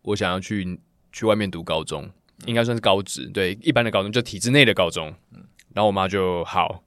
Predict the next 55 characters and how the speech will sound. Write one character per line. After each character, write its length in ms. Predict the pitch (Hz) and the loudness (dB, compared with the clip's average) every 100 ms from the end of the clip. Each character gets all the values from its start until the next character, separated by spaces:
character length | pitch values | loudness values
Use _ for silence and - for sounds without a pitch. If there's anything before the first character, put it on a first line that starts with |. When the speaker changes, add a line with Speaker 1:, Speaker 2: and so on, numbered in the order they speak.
| _ _ _ - | _ _ _ -6
Speaker 1:
然 120 | 90 | -2
后 80 | 92 | 0
她 60 | |
就 100 | 98 | 0
是 120 | 90 | -2
帮 180 | 92 98 | 0 0
我 260 | 90 80 - - _ _ _ _ | 0 -2 -6 -16 _ _ _ _
去 280 | - 107 95 | -4 -2 0
了 180 | 90 92 | 2 4
解 160 | 107 95 | 4 4
一 20 | |
下 200 | 107 98 | 4 6
该， 180 | 107 104 | 6 4
我 180 | 95 | 4
要 160 | 92 104 | 4 4
怎 80 | 95 | 2
么 100 | 87 | -2
去 100 | 104 | 0
报 220 | 110 104 | 4 4
名 260 | 87 80 85 | 4 -4 -4
啊， 140 | 85 | -2
然 80 | 85 | -2
后 80 | 87 | -4
怎 100 | 90 | -6
么 40 | |
样 80 | 87 | -8
去 100 | 98 | -10
考， 440 | - 95 78 73 78 | -8 -4 -4 -6 -10
考 180 | - 87 | -8 -8
学 200 | - 92 | -6 -8
测 240 | - 107 | -4 -2
啊 40 | 95 | -2
什 80 | |
么 120 | 90 85 | -4 -6
的。 200 | 87 82 | -4 -4
然 80 | |
后 160 | 85 98 | -2 -2
我 100 | 90 | -2
就 280 | 101 95 90 _ _ - | -2 -4 -4 _ _ 2
好， 120 | 101 | 4
我 80 | 92 | 4
就 80 | 104 | 2
也 100 | 98 | 0
去 80 | 90 | -4
考 160 | 92 | -8
学 140 | 85 85 | -6 -2
测 240 | 95 85 | 0 0
了， 40 | |
然 120 | 69 69 | -2 -6
后 120 | 82 | -6
就 240 | 87 82 - _ | -6 -6 -8 _
报 160 | - 87 | 2 2
了 140 | 73 | 2
一 40 | 73 | -4
个 320 | 71 71 65 | -6 -6 -8